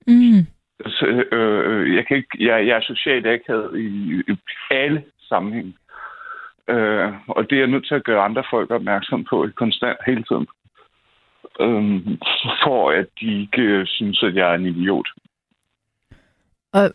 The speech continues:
Speaker 1: og, så, og alligevel så har det givet dig en, en kæmpe frihed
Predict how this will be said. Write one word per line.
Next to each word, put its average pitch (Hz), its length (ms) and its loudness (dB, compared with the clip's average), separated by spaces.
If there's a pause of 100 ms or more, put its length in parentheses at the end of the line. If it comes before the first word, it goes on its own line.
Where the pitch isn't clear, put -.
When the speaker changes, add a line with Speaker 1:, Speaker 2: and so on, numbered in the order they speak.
Speaker 1:
og, 202 200 4
så, - 120 -2
og 208 140 2
alligevel 214 420 4
så 240 120 2
har 233 80 4
det 214 160 0
givet 247 240 4
dig 185 240 4
en, 196 140 4 (140)
en 202 120 6
kæmpe 220 320 4
frihed 196 460 4